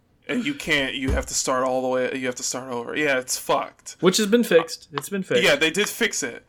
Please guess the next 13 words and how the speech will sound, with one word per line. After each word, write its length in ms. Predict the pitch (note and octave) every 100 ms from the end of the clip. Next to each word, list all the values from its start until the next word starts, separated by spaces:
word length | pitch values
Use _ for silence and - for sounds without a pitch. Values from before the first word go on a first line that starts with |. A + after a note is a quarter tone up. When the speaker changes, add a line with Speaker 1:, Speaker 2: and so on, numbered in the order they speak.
| - -
Speaker 2:
But 140 | -
Speaker 1:
So, 760 | - A3 G#3+ G#3 G3 F3+ D3 - _ _ _ _ _ _ _ _ _ _ _ _ -
so 180 | - F#3+
that, 360 | G3 G3+ F3
that 200 | F3 F3+
was 240 | E3 E3+ D3+
some 140 | D#3+
tomfuckery. 1000 | C3+ - B2 B2 A#2 A2+ A2+ A2+ A2+ C3+
Speaker 2:
Mm-hmm. 340 | B2+ C3+ A2+
Speaker 1:
Um, 680 | C3 B2+ B2 B2 B2 B2 B2 - -
blaming 380 | D#3+ D#3+ D3+
it 260 | C#3+ C3+ -
on 720 | C3 C3 C3 B2+ B2+ B2 B2